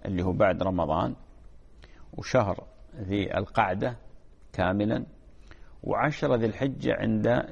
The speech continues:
جماهير أهل العلم، وشهر ذي الحجة كاملا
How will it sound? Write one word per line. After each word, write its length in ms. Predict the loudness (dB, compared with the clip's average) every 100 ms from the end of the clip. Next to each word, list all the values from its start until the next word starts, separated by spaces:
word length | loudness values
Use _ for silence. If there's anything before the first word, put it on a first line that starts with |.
| -2
جماهير 540 | 2 2 4 2 2
أهل 180 | 2 2
العلم، 320 | 4 4 2 -4 -16 -20 -20 -20 -20 -20 -18 -20 -18 -6
وشهر 800 | 2 6 6 4 0 0 2 2
ذي 100 | 2
الحجة 400 | 2 -2 0 -2
كاملا 640 | 2 2 4 4 2